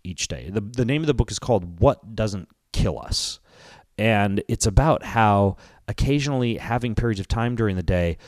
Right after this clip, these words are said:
where you're out of breath or you're really cold or you're really hot and you're sweating, like, those things can actually be really good for you.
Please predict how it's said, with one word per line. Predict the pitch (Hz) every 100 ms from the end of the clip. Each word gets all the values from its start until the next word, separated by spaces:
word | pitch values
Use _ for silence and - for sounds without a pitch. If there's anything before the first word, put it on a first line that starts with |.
| -
where | - 92 92 92 90
you're | 87 85 -
out | 95 95
of | 80 92
breath | 82 80 80 - -
or | 101
you're | 85 80
really | 78 98 104 95
cold | - 87 80 80 -
or | 92 82
you're | 78
really | 101 90
hot | 92 90 -
and |
you're | 78
sweating, | - - 92 87 80 - - -
like, | 92 87 98
those | 117 139 -
things | 107 117 80 76 -
can | - 98
actually | 90 95 - 85
be | 82 82
really | 80 98 110
good | 80 95 107
for | - 80
you. | 76 78